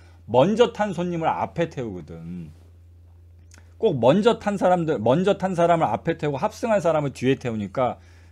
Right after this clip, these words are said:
그래서 앞자리에 많이 탔던 경험이 있기도 하고, 그러다 보니까 그 감성이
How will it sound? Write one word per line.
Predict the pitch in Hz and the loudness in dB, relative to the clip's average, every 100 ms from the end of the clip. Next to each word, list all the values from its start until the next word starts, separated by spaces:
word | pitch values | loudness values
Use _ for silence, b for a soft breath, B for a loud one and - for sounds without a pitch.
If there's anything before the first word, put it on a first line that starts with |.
| b | b
그래서 | - 214 190 | -2 0 2
앞자리에 | 151 131 - 208 190 180 | 2 2 2 2 4 4
많이 | 131 139 151 | 2 0 -2
탔던 | - 220 - 220 202 | -8 -10 -4 -2 -2
경험이 | 147 156 139 | 0 0 -2
있기도 | 107 156 139 | -4 -6 -4
하고, | 143 117 196 208 127 98 | -4 0 2 4 4 0
그러다 | 175 202 196 | -4 2 2
보니까 | 156 156 156 | 0 -4 -4
그 | 147 | -6
감성이 | - 113 120 120 131 170 127 | -6 -8 -6 -6 -4 -4 -6